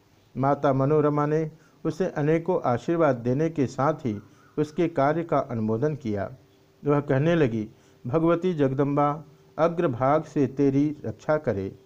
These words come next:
पार्वती पृष्ठभाग की रक्षा करे, दोनों पार्श्व भागों में भी पार्वती रक्षा करे। भगवती शिवा सर्वत्र रक्षक रहे।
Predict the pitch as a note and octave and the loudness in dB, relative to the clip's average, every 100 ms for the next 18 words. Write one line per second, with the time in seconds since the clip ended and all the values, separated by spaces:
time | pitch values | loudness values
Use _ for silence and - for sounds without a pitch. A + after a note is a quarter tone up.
0 | - _ _ _ C#3 C#3+ C#3+ C#3 D3+ C3+ | -20 _ _ _ 2 2 2 2 0 0
1 | F#3 - D3+ C3+ C#3 C#3 C#3+ A#2+ A2 - | -2 -2 -2 0 0 0 -2 0 -2 0
2 | D#3 C3 G2+ G2 - _ _ _ _ _ | 0 0 -2 -4 -10 _ _ _ _ _
3 | _ - D3 E3+ F3+ E3+ D#3+ E3+ E3+ C#3+ | _ -2 2 2 2 2 2 2 -2 0
4 | D3 D3+ E3+ E3 D3+ D#3+ E3 D3+ B2+ B2 | 2 2 2 2 2 2 0 2 0 0
5 | B2+ E3+ B2+ - C#3+ C3+ G#2 F#2+ F2 - | -2 0 -2 -2 -4 -2 -2 -4 -10 -16
6 | _ _ _ B2+ B2+ C#3+ C#3+ C#3+ C3+ C3 | _ _ _ -4 0 2 2 2 -2 0
7 | C3+ C#3 D3 C#3 B2+ D3+ D#3 B2 A2 A#2+ | 2 2 2 0 0 0 -2 -2 -2 -4
8 | - E3+ D3+ G#2 G2+ | -6 -4 -2 -2 -4